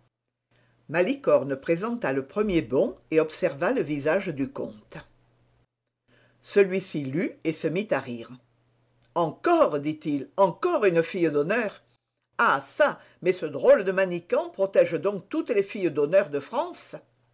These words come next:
Malicorne salua. « Et pourquoi ne vient-il pas lui-même ? » demanda-t-il. « Il est au lit. » « Ah, diable, il n'a donc pas d'argent ? » De Guiche haussa les épaules. «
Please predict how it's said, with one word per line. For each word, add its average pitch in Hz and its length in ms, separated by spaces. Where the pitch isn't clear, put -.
Malicorne 175 640
salua. « 135 640
Et 196 100
pourquoi 277 400
ne 311 100
vient-il 180 460
pas 165 100
lui-même ? » 151 640
demanda-t-il. « 143 720
Il 180 140
est 196 180
au 269 80
lit. » « 165 340
Ah, 147 240
diable, 147 580
il 196 120
n'a 180 120
donc 165 220
pas 165 140
d'argent ? » 147 460
De 151 160
Guiche 202 440
haussa 180 320
les 160 200
épaules. « 123 480